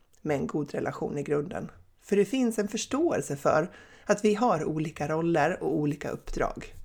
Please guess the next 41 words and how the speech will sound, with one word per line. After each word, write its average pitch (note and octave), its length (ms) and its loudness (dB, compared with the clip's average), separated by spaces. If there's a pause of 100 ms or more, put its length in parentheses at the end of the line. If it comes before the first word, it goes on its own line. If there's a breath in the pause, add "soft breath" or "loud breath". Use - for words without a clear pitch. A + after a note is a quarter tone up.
(480 soft breath)
Och G#3+ 80 10
i A3 40 12
mitt B3 200 6
uppdrag D#3+ 260 2
som E3 120 -4
chef B3 440 2
ingår F3 300 0
att - 120 -2
jag F3 160 0
ska - 140 -10
ha D3+ 220 -2
överblicken, F#3 880 2
jag D#3 120 -6
styr D#3 240 -2
verksamheten D3+ 600 -2
i D3 100 0
en C#3+ 80 0
riktning F#3+ 640 2
som E3 140 -4
är D3+ 80 -4
för D#3 140 -8
företagets C#3+ 560 0
bästa. - 420 -2 (1300 soft breath)
Sen C4+ 180 -2
kanske D#4 220 -2
jag E4+ 60 0
inte A3 160 0
gör A#3+ 380 6
det - 100 -2
på - 120 -4
ett - 100 -6
bra - 200 -6
sätt. - 440 -12
Jag B3 100 0
kanske D4+ 240 -2
fattar B3 300 0
fel A3+ 300 2
beslut, G#3 640 2
gör G#3 120 10
fel G3 380 0
förändringar. - 920 -2